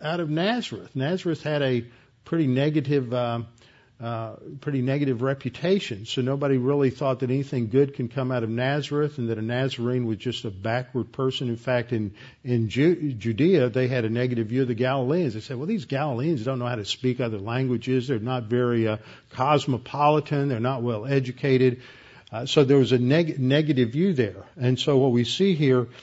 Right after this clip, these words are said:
isn't a statement that Jesus is unattractive, but it's clearly a statement that he,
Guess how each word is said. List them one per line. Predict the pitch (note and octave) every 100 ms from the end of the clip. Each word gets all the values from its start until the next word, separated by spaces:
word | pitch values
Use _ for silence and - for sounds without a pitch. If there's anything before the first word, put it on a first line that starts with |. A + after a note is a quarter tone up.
| - - -
isn't | D#3 F3 D#3+
a |
statement | B2 - D3+ C#3 A2+
that |
Jesus | G#2 G#2 D3 C3+ B2+
is | B2+ A2 - -
unattractive, | D#3 F#3 C3+ - G#2+ F2 - E2 - - _ _ _ - _ -
but | C3
it's | B2 -
clearly | - F3+ G#3 A3 F3
a |
statement | C3+ - D3 D3 C3+ C3+
that | A2 B2+
he, | A#2 D#3+ E3 E3 D#3+ C3